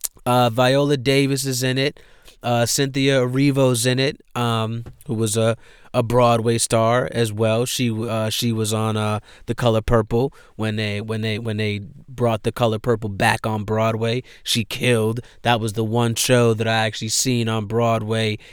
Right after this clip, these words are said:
uh, that had three standing ovations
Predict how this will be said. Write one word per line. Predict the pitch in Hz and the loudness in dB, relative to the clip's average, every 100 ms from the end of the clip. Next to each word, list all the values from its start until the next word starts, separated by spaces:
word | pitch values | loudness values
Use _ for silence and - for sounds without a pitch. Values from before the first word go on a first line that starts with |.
| - - | -18 -2
uh, | 117 107 104 101 | 2 2 0 -2
that | 113 117 | -2 2
had | 123 120 117 - | 4 4 2 -2
three | 131 151 151 143 135 | 2 4 6 6 2
standing | - 151 143 135 | 0 2 2 2
ovations | 131 123 135 131 117 101 - | 0 0 -2 -2 -6 -6 -8